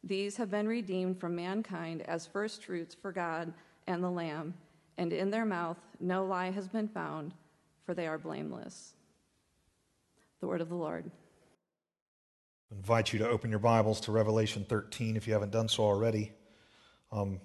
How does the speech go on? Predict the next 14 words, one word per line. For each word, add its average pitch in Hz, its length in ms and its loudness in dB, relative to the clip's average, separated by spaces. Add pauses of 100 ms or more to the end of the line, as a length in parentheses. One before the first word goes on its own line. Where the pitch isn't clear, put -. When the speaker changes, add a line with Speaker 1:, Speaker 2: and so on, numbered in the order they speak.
Speaker 2:
the 110 60 -6
book 143 180 10
of 139 120 8
Revelation 139 520 12
has 123 300 4
revealed 135 480 6
to - 140 2
us - 640 4 (760)
our 135 200 12
mission. 131 440 6 (1040)
As 110 340 6
the 107 120 4
church. - 680 4 (760)
Uh, 104 40 -12